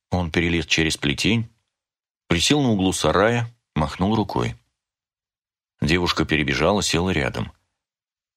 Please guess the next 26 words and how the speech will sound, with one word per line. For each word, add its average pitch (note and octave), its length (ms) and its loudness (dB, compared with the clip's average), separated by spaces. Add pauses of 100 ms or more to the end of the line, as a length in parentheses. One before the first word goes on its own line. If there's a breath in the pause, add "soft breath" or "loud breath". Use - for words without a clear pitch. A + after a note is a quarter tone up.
(220)
Капитан F2 400 2
в A#2 80 -6
присядку A2+ 480 0
сместился G2 540 0
за E2 100 -2
соседнее E2+ 480 0
строение, A2+ 540 2
к A2+ 40 -12
которому G#2+ 400 2
примыкал G#2 440 2
дровяник. F2 640 0 (1300)
Лысоватый F#2 500 4
мужик F2 440 -2 (120)
повозился E2+ 480 0
в - 60 -2
сарае G2 460 0 (360)
и - 80 0
вернулся G#2+ 440 0
в A2+ 60 0
дом G2+ 200 2
с G#2 60 -4
плетеной F#2 380 0
корзиной, F2+ 440 0
набитой E2+ 380 0
каким-то E2 400 -2
тряпьем. B1+ 500 -2